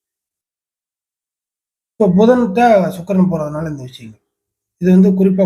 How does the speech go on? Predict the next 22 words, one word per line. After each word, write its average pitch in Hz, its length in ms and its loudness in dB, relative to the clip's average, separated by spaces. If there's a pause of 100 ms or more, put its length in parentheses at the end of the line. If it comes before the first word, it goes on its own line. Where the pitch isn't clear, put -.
பூராட 196 300 0
நட்சத்திரத்துக்கு 156 640 -10
இந்த 147 120 -10 (140)
ஸ்பெஷல் - 440 -14
பலன். 113 240 -16 (2000)
தெரிந்த 190 360 2
நபரோ 160 240 -2 (120)
தெரியாத 165 260 -2 (100)
நபரோ 135 240 -12 (140)
தெரியாத 180 320 0 (120)
விஷயங்கள்ல 135 540 -10 (1300)
இந்த 143 120 -12
மாசத்தை 151 300 -4
பொறுத்த 135 280 -12
வரைக்கும் 170 320 -4 (1400)
நீங்க 135 140 -6
போய் 143 180 -4
மாட்டிக்காதீங்க. 131 520 -8 (1800)
உதவி 196 300 2
செய்ய 165 240 -2
போய் 175 220 -6
உபத்திரம், 135 520 -8